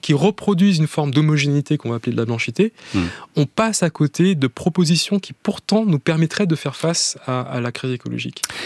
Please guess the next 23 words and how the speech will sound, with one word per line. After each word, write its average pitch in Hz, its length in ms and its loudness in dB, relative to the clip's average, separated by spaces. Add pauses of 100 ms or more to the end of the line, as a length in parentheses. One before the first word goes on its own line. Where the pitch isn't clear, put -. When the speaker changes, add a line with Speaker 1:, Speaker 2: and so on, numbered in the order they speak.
(120)
Speaker 2:
Il - 40 4
y 113 40 4
a - 20 4
eu 139 60 2
cet - 240 0
été, 117 320 0
euh, 87 160 2
dans 87 160 2
l'Orne, 92 400 2
euh, 76 260 -2 (520)
une 95 120 0
controverse 101 600 2
autour 98 180 0
du 82 140 -4
festival 87 380 0
Les 82 100 2
Résistantes, 95 600 -2
hein, 80 100 -2
justement, 95 520 0
avec 87 320 -2
cette - 240 -2
question - 400 0
précise, 127 640 0